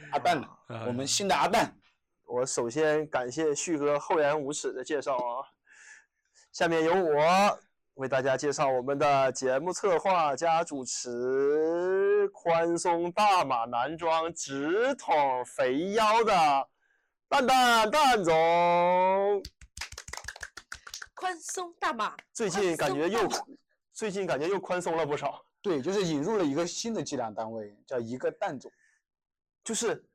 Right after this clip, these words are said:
Speaker 3: 是这样的，多少个人去了那个地方之后，就没有人说变瘦过了，
Speaker 2: <laughs>
Speaker 3: 因为那个东西，那个地方吃的东西太多了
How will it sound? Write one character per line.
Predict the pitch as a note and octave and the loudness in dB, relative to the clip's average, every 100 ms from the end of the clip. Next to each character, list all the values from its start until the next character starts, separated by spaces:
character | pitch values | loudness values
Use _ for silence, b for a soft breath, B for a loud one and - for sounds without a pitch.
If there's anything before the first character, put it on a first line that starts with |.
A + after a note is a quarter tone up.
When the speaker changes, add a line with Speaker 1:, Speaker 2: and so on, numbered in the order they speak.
| _ - | _ -12
Speaker 3:
是 | A#3 | -4
这 | D#4 | -2
样 | C4+ B2+ | -2 -4
的， | A2+ - _ _ _ _ _ _ | -10 -16 _ _ _ _ _ _
多 | B3+ D4+ | -4 -4
少 | G3 C#3 | -4 -2
个 | D3+ | 0
人 | B2 B2+ | -2 -4
去 | C#3 - G#3+ E3+ | -8 -8 -4 -2
了 | D3 B2+ B2 - _ _ _ | 0 0 0 -4 _ _ _
那 | G3 F#3+ | -4 -2
个 | |
地 | E3+ | -2
方 | D#3+ C#3+ | -4 -4
之 | C#3 | -4
后， | F3 A2+ - _ _ _ _ _ _ | -4 -4 -8 _ _ _ _ _ _
就 | G#3+ E3+ | -4 -4
没 | C#3 C3 | -2 -2
有 | F#3 E3 | 0 0
人 | B2 A#2+ | 0 -2
说 | C3+ C#3+ D3 | -4 -4 -2
变 | C#3+ D#3+ | -2 -4
瘦 | - G3 C#3 | -2 -2 -2
过 | B2+ | -6
了， | - E3 D#4+ - | -8 -8 -6 -8
Speaker 2:
<laughs> | D4+ - - | -12 -16 -10
Speaker 3:
因 | D#3+ | -6
为 | F3 | -4
那 | F3 F#3 | -4 -6
个 | |
东 | E3 D#3+ | -6 -8
西， | D#3+ | -8
那 | E3+ | -8
个 | E3 | -8
地 | E3 | -6
方 | D#3+ | -8
吃 | - E3 | -8 -6
的 | |
东 | D#3 D#3 | -6 -8
西 | |
太 | D3+ F3+ D#3 | -6 -4 -2
多 | B2+ A#2+ F#2 | -4 -8 -10
了 | - | -14